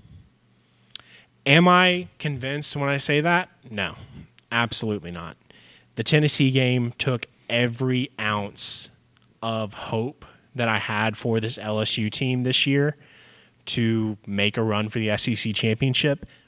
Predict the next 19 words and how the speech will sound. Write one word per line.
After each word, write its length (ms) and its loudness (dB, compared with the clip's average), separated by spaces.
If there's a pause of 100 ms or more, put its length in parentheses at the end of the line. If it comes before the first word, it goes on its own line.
(240)
right 460 0
out 160 2
of 80 -2
my 140 -2
body. 400 -12 (2250)
Probably 340 4
wasn't 300 0
gonna 140 -4
happen 340 -2
anyway, 520 -2 (300)
but 100 -8
that's 220 0
all 120 2
right. 240 2 (1400)
It's 120 -8
all 80 -2
right. 220 0 (1700)
Um, 500 -4 (160)
Florida 540 -2